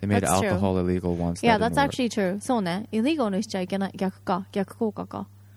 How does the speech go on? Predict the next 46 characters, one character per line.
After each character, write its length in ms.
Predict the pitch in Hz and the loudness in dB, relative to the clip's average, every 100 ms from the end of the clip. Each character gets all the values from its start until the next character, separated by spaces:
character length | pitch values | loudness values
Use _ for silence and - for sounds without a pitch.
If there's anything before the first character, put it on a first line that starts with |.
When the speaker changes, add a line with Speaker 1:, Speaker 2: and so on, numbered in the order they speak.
| - - - | -20 -20 -2
Speaker 2:
ま 40 | |
あ 20 | 277 | 2
だ 80 | |
か 60 | 240 | 2
ら 60 | 220 | 4
リ 220 | 339 403 | 4 4
ー 40 | |
ゴ 140 | 311 233 | 2 0
に 120 | 208 | 0
し 60 | |
た 120 | - 277 | 0 2
ま 120 | 269 | 2
ま 200 | 311 262 | 4 2
と 80 | 208 | 4
か 80 | |
や 60 | 202 | 2
っ 20 | |
ぱ 60 | 202 | 0
こ 100 | - | 2
う 40 | 269 | 2
や 20 | |
っ 40 | |
て 80 | 240 | 0
規 120 | - | -2
制 140 | - 285 | 0 2
す 100 | 311 | 2
る 60 | 302 | 0
し 40 | |
か 100 | 214 | 0
な 100 | 190 | 2
い 40 | 214 | 2
ん 40 | |
じ 60 | 175 | 0
ゃ 20 | |
な 80 | 170 | -2
い？ 60 | |
そ 80 | 190 | -2
の 80 | 196 | -4
パ 140 | - | -2
ッ 40 | 202 | -2
ケ 220 | - 214 | 2 2
ー 20 | |
ジ 160 | 214 220 | 2 0
ン 80 | 208 | 0
グ 100 | 202 | 0
に。 280 | 196 196 | 0 -2